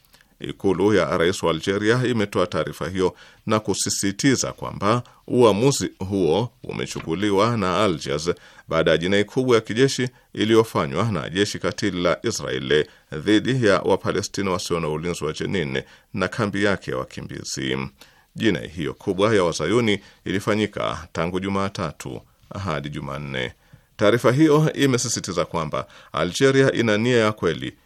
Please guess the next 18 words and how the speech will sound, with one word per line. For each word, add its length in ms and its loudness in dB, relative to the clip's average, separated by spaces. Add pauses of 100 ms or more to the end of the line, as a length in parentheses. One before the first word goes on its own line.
(120)
ya 100 -2
kushughulikia 760 -2
mahitaji 580 -2
ya 60 2
kibinadamu 760 -2 (240)
ya 100 2
wakazi 400 0
wa 80 4
Palestina 720 -4 (280)
na 120 -8
kuunga 340 -4
mkono 300 -2
jitihada 720 -2
za 200 -2
kuliletea 1120 0
taifa 380 -2
hilo 260 -4
madhulumu 600 -2